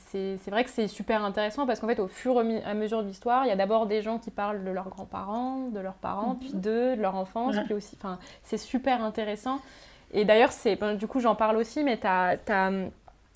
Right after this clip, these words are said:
Speaker 1: t'as été aussi l'autrice de l'adaptation, euh, en livre illustré, magnifique. Euh, je l'ai parcouru, vous voyez, là, vous voyez, il y a un,
Speaker 2: <laughs>
Speaker 1: il y a deux cases. Attendez, j'essaye de me mettre bien par rapport à la caméra.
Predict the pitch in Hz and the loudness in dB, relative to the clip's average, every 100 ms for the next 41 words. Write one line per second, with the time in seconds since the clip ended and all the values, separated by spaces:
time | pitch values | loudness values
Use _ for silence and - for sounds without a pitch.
0 | - - 196 214 214 - 247 220 - 247 | -6 -2 2 2 2 2 4 4 2 -2
1 | 214 202 196 202 - 214 208 - 233 233 | 4 4 6 2 4 2 2 -4 -2 0
2 | 226 196 185 185 185 - - - - - | 0 4 4 4 -2 -20 -20 -20 -14 -4
3 | 190 185 180 180 185 180 - - 196 240 | -2 0 -2 -4 -6 -6 -6 -6 0 4
4 | 262 247 226 220 - 240 240 285 - - | 6 6 4 -4 -2 4 4 2 -8 -2
5 | 202 254 269 269 254 269 - - - - | 2 4 4 2 0 0 -4 -18 -18 -20
6 | - - 208 196 196 190 220 214 - 254 | -12 -2 0 4 2 6 4 2 4 6
7 | 240 269 240 196 214 226 277 247 269 240 | 8 6 4 8 8 8 8 10 8 6
8 | 214 196 233 269 240 202 185 190 190 185 | 0 4 4 4 6 8 8 6 4 4
9 | 202 196 240 247 269 262 285 208 208 - | 6 8 6 8 10 12 10 2 -6 0
10 | 202 220 214 208 269 220 202 208 202 196 | 2 2 0 2 6 6 4 0 0 2
11 | 240 262 220 190 196 202 220 202 196 | 4 6 4 4 4 0 2 0 4